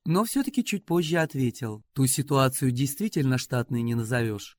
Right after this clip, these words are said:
Татьяна Александровна, вы должны знать, что с тех пор мы во всех отделениях усилили меры безопасности».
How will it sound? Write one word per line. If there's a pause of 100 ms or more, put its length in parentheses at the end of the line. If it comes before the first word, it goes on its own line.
Татьяна
Александровна,
вы
должны
знать,
что
с
тех
пор
мы
во
всех
отделениях
усилили
меры
безопасности».